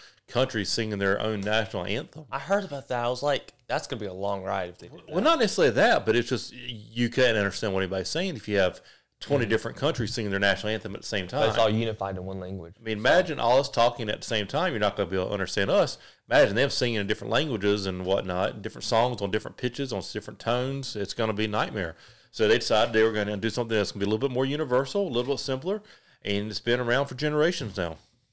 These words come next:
Speaker 2: Yeah. Um, and at, in the beginning of Small World, I don't know if it was Disneyland, Disney World. I think it was Disneyland, honestly. Um, didn't they bring cups of water from each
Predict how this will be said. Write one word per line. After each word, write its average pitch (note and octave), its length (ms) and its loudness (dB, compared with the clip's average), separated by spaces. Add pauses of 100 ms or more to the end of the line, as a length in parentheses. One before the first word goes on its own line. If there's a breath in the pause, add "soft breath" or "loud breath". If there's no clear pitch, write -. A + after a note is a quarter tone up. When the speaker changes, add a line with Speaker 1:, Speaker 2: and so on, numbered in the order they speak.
(240)
Speaker 2:
Yeah. A2 180 0 (580 soft breath)
Um, G2 380 2 (580)
and G#2+ 500 2 (540)
at, A#2+ 160 -2 (240)
in C#3 80 -6
the C#3 80 -2
beginning B2+ 380 -2
of A#2+ 80 0
Small A#2 340 4
World, A2+ 300 4
I G2+ 140 0
don't G#2 140 0
know G#2 100 -2
if G#2 80 -8
it G#2+ 40 -14
was F#2 80 -14
Disneyland, G2 500 -6
Disney F#2+ 220 -8
World. G2 180 -4
I - 40 -6
think F3 120 -4
it F3 40 0
was B2 100 -2
Disneyland, F2+ 480 -8
honestly. F2+ 340 -12 (480)
Um, F#2 320 0 (100)
didn't C3 320 0
they C#3+ 220 4
bring B2 500 0 (580)
cups - 560 -2
of G2+ 180 -2
water G#2 300 4
from G2 360 -4
each - 260 -6